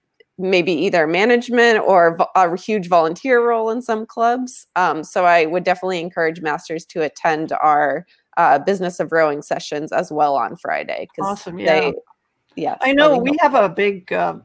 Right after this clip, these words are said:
Speaker 2: masters sculling program at C R I, which is the building behind me, the
Speaker 1: Mm-hmm.
Speaker 2: virtual <laughs> building.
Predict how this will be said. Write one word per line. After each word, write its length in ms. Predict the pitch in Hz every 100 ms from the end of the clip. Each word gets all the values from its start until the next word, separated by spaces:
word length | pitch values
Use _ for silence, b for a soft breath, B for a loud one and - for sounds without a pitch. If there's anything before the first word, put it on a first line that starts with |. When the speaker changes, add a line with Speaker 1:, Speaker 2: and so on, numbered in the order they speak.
| _ _ _ - -
Speaker 2:
masters 760 | 196 202 196 196 180 - - _ _
sculling 640 | - 208 190 190 185 180 -
program 420 | - 180 175 170
at 100 | 170
C 140 | - 185
R 180 | 175 175
I, 120 | 175
which 220 | 175 - -
is 120 | 202
the 200 | 190 202 -
building 280 | 185 190
behind 280 | 185 220 185
me, 340 | 180 175 196 -
the 80 | 190
Speaker 1:
Mm-hmm. 160 | 214
Speaker 2:
virtual 460 | 196 185 - 359 440
<laughs> 200 | 370 -
building. 240 | 262 302